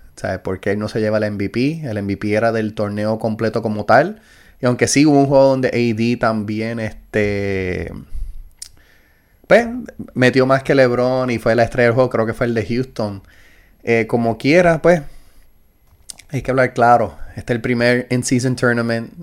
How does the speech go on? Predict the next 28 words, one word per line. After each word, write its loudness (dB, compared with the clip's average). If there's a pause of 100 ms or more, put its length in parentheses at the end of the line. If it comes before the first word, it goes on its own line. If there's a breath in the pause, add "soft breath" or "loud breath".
Eh, -6
yo -6
no -6
creo -2
que 0
la 2
N 0
B 2
A 0
iba 0
a 0
permitir 0 (640 soft breath)
que 2
el 2
primero 2
no 0
fuera 6
LeBron. 4 (100)
Claro, 6
LeBron 4
también -2
tuvo 2
el 0
triple-double, 2
donde -2
él 0
hizo -2
historia 0